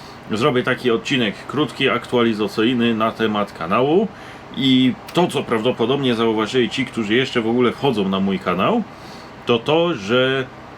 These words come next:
ponownie powtarza się sytuacja z Ciepło. Ponownie powtarza się sytuacja z moim kanałem i oglądalnością, czyli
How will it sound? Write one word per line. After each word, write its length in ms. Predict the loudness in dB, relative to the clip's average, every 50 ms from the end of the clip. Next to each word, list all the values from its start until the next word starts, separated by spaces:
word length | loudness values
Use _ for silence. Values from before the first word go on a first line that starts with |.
| -18 -18 -18 -18 -18 -18 -18 -18 -18 -18 -18 -18 -18 -10 -4 -2
ponownie 320 | 0 2 2 2 0 0
powtarza 480 | -2 -4 -2 0 0 0 0 0 -2 -2
się 360 | 0 0 2 2 2 0 -2
sytuacja 720 | -4 -6 -6 -2 0 0 2 0 0 -2 0 0 0 0 0
z 140 | 0 0 2 4 4 4 4 2 2 0 -4 -8 -18 -18 -18 -18 -18 -18 -18 -16 -16 -16 -16 -14 -14 -14 -16 -16 -18 -20 -20 -20 -20 -20 -20 -20 -20 -20 -20 -20 -20 -20 -20 -20 -20 -20 _ _ _ _ _ _ _ -20 _ _ _ _ _ _ _ _ _ _ _ _ _ -6
Ciepło. 280 | -2 -2 -2 -2 -4 -16 -18 -20 -20 -20 -20 -20 -20 -20 -20 -20 -20 -20 -12 -6 -2
Ponownie 320 | 0 0 2 2 0 0
powtarza 460 | 0 0 0 0 0 0 0 0 -2
się 340 | 0 0 0 2 2 2 0
sytuacja 1000 | 0 -2 -4 -2 0 2 2 2 2 0 -2 -2 -2 0 2 2 2 2 0 0
z 220 | -2 -4 -2 0 2 2 4 4 2 2 2 2 0 0 0 -2 -4 -8 -18 -20 -18 -18 -18 -18 -10 -4 0
moim 240 | 2 2 2 2
kanałem 480 | 0 0 0 2 2 2 0 0 -2 -2
i 440 | 0 0 2 2 2 2 2 0 -2 -4 -10 -18 -18 -18 -18 -14 -6 -2
oglądalnością, 880 | 0 2 2 2 2 4 2 2 2 0 0 -2 -2 0 0 0 0 0
czyli 400 | 0 2 4 4 4 4 0 -4